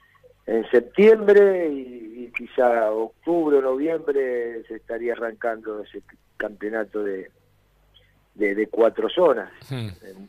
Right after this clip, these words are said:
Speaker 1: poco, eh, lo que,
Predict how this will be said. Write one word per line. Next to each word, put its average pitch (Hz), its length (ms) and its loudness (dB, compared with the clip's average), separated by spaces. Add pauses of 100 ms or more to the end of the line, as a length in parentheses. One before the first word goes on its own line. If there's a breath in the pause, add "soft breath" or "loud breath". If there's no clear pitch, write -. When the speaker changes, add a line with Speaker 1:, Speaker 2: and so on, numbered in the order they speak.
Speaker 1:
poco, 95 600 -8 (640 soft breath)
eh, 95 680 -6 (500)
lo 98 140 -6
que, 95 640 -8